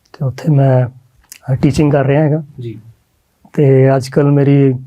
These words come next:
Speaker 1: ਕੁਛ ਸਾਲਾਂ ਤੋਂ ਇਹ ਜ਼ਿੰਮੇਵਾਰੀ ਸਟੂਡੈਂਟ ਵੈਲਫੇਅਰ ਦੀ ਵੀ ਹੈ।
Speaker 2: ਹੂੰ।
Speaker 1: ਤੇ ਜਿਹੜੀ ਤੁਸੀਂ ਅੱਜ ਗੱਲ ਕੀਤੀ ਹੈ, ਇੱਕ ਬਹੁਤ ਹੀ ਮੈਨੂੰ ਲੱਗਦਾ ਇਹਦੀ ਚਰਚਾ ਹੋਣੀ ਚਾਹੀਦੀ ਹੈ।
Speaker 2: ਹੂੰ।
Speaker 1: ਤੇ ਆਸ ਕਰਦੇ ਹਾਂ ਕਿ ਬੜੀ ਸਾਰਥਕ ਚਰਚਾ ਅਸੀਂ ਕਰ ਪਾਵਾਂਗੇ ਤੇ
Speaker 2: ਜੀ।
Speaker 1: ਉਹਦੇ 'ਚੋਂ ਕੁਛ ਸੋਲੂਸ਼ਨ ਵੀ ਦੇ
Speaker 2: ਬਿਲਕੁਲ।
Speaker 1: ਪਾਵਾਂਗੇ।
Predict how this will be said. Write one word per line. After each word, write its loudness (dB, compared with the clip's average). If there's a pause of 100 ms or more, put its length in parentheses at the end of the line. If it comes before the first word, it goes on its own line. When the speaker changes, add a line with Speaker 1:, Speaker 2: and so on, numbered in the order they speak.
(120)
Speaker 1:
ਕੁਛ -6
ਸਾਲਾਂ -2
ਤੋਂ 0
ਇਹ 2
ਜ਼ਿੰਮੇਵਾਰੀ 2
ਸਟੂਡੈਂਟ 0
ਵੈਲਫੇਅਰ 0
ਦੀ 2
ਵੀ 2
ਹੈ। -2 (440)
Speaker 2:
ਹੂੰ। -8 (540)
Speaker 1:
ਤੇ -4
ਜਿਹੜੀ 2
ਤੁਸੀਂ -2
ਅੱਜ 0
ਗੱਲ 0
ਕੀਤੀ -2
ਹੈ, 0
ਇੱਕ -4
ਬਹੁਤ 0
ਹੀ 0
ਮੈਨੂੰ 0
ਲੱਗਦਾ 2
ਇਹਦੀ 0
ਚਰਚਾ -2
ਹੋਣੀ 0
ਚਾਹੀਦੀ 2
ਹੈ। -4
Speaker 2:
ਹੂੰ। -12 (340)
Speaker 1:
ਤੇ -2
ਆਸ -2
ਕਰਦੇ -2
ਹਾਂ -2
ਕਿ 0
ਬੜੀ 2
ਸਾਰਥਕ -4
ਚਰਚਾ -2
ਅਸੀਂ -2
ਕਰ -2
ਪਾਵਾਂਗੇ -2
ਤੇ -2
Speaker 2:
ਜੀ। -4
Speaker 1:
ਉਹਦੇ 0
'ਚੋਂ -2
ਕੁਛ -6 (140)
ਸੋਲੂਸ਼ਨ -2
ਵੀ 0
ਦੇ -10 (200)
Speaker 2:
ਬਿਲਕੁਲ। 0
Speaker 1:
ਪਾਵਾਂਗੇ। -10